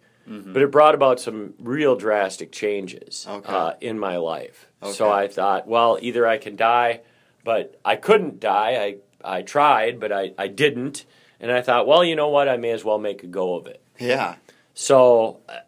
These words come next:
Speaker 2: I'm gonna try my hardest to make a, a, a new and happy life, uh, all, all by my lonesome self. And if anyone wanted to join, you know, if anyone wanted to hop on board, I was happy, but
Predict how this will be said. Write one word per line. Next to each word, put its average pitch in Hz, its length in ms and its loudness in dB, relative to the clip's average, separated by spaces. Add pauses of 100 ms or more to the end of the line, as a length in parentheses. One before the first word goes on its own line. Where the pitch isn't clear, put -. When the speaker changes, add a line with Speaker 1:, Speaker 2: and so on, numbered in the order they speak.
Speaker 2:
I'm 135 220 2
gonna 131 240 -2
try 131 320 2
my 123 160 0
hardest 135 580 2
to 117 80 -16
make 120 280 -4
a, 104 520 -2
a, 110 100 -4
a 110 60 0
new 135 320 -2
and 120 100 -2
happy 117 420 -6
life, 101 560 -4 (800)
uh, - 100 -18 (160)
all, 127 360 4
all 160 200 6
by 143 200 4
my 131 160 -2
lonesome 120 520 -4
self. 117 520 0
And 107 160 -6
if 104 200 -8
anyone 123 360 -2
wanted 117 340 -4
to 101 80 -16
join, 110 580 -4 (240)
you 98 140 -16
know, 101 220 -6
if 101 180 -8
anyone 120 320 -2
wanted 120 260 -2
to 110 60 -14
hop 120 280 2
on 110 180 -2
board, 151 340 4
I 110 120 2
was 107 220 -4 (120)
happy, 139 480 -2
but 110 340 -10